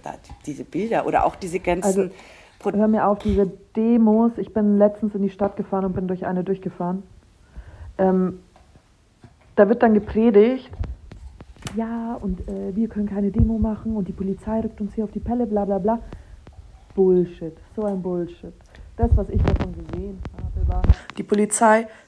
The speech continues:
Speaker 2: hat einfach wie in einem Tunnelsystem die vorangetrieben, als die über die Straßen drüber sind und die ganzen Straßen über eine halbe, dreiviertel Stunde blockiert haben. Ich meine ja nur, wenn du die Straße, die Kreuzung vom Altstadtring-Tunnel in München blockierst,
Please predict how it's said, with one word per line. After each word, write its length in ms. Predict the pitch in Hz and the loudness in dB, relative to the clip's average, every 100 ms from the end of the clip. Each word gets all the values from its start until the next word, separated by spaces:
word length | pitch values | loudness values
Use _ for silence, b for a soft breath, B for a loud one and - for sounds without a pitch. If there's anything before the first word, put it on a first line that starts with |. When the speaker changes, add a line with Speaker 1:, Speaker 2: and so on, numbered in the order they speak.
| - | 2
Speaker 2:
hat 240 | 220 - | 2 6
einfach 380 | 202 220 220 202 | 4 4 0 4
wie 80 | 214 | 6
in 100 | 208 | 6
einem 140 | 185 | 6
Tunnelsystem 800 | - 226 233 180 185 - 196 196 | 6 8 10 6 2 2 6 6
die 80 | 196 | 4
vorangetrieben, 1700 | - 180 190 233 233 - - _ _ _ _ - - - 202 196 226 - | 2 6 6 6 2 -4 -20 _ _ _ _ 0 0 2 4 6 6 4
als 180 | 190 185 | 2 2
die 60 | 214 | 0
über 140 | 202 196 | 6 6
die 80 | |
Straßen 760 | 185 - - - - 330 - 302 | 8 2 0 -2 4 4 6 4
drüber 340 | 208 190 190 | 4 8 6
sind 240 | 170 170 175 | 6 0 0
und 100 | 190 | 0
die 60 | 190 | 4
ganzen 300 | 208 311 302 | 4 4 0
Straßen 480 | - - 294 - | 2 4 4 2
über 180 | 226 214 | 2 4
eine 220 | 202 202 | 6 6
halbe, 200 | 214 214 | 6 6
dreiviertel 360 | 214 196 190 180 | 6 6 4 0
Stunde 260 | - 185 180 | 0 0 2
blockiert 420 | 175 175 180 - | 0 2 2 2
haben. 120 | 165 156 B B B | -2 -4 B B B
Ich 120 | - | -2
meine 240 | 98 214 | 4 6
ja 80 | 208 | 6
nur, 180 | 180 175 B B | 6 2 B B
wenn 160 | 190 190 | 4 6
du 180 | 190 | 8
die 120 | 185 180 | 6 4
Straße, 520 | - 196 247 247 220 | 2 6 6 4 0
die 100 | 185 | 0
Kreuzung 360 | 208 226 226 202 | 4 4 4 0
vom 160 | 196 | 2
Altstadtring-Tunnel 1080 | 170 196 226 - 185 - 180 175 - 190 196 | 4 4 4 2 2 2 2 2 4 6 6
in 180 | 196 190 | 6 4
München 340 | 202 220 208 | 4 4 2
blockierst, 680 | 175 175 - 208 185 208 - | 2 2 6 8 8 4 -2